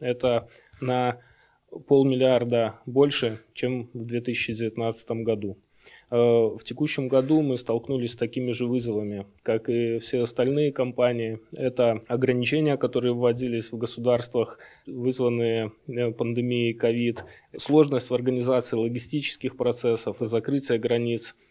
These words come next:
Поэтому мы вынуждены были достаточно оперативно реагировать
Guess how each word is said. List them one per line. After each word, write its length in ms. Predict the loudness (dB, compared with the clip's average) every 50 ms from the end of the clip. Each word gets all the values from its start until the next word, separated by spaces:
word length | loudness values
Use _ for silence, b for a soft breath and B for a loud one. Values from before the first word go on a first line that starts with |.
| b b b b -2
Поэтому 440 | 2 2 2 4 2 2 0 0 2
мы 320 | 2 2 2 2 2 0
вынуждены 560 | 0 0 0 0 0 0 -2 -2 -2 -2 -2
были 220 | -2 -2 -2 -2 -2
достаточно 600 | -4 -6 -8 -4 -4 -4 -4 -4 -8 -4 -4 -4
оперативно 560 | 0 2 2 2 2 2 -2 -2 -2 -2 0
реагировать 640 | 2 2 2 2 2 2 4 6 4 4 2 0